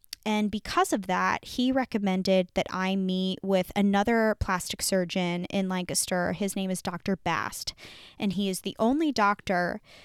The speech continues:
who does what is called a tram flap reconstructive surgery, where they take some of your lower belly and they make boobs out of them, basically, for you.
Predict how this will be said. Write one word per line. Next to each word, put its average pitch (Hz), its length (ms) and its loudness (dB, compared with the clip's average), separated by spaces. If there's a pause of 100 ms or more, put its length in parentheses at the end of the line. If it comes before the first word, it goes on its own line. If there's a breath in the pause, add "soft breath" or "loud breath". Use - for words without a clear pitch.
(200 loud breath)
who 220 120 4
does 185 400 4
what 190 140 2
is 185 100 -2
called 180 320 2
a - 80 0
tram 220 580 2
flap - 600 -2 (160)
reconstructive 190 840 -4
surgery, 175 520 -2
where 180 160 -2
they 180 160 -2
take - 580 -4 (480 soft breath)
some 220 260 2
of 202 140 2
your 185 160 4
lower 190 760 4 (1120)
belly 175 580 2 (840 soft breath)
and 185 340 2
they 175 760 0 (320)
make 175 500 -2
boobs 208 480 2
out 165 180 0
of 175 120 -6
them, 160 160 -4
basically, - 560 -6
for - 320 -6
you. 85 340 -6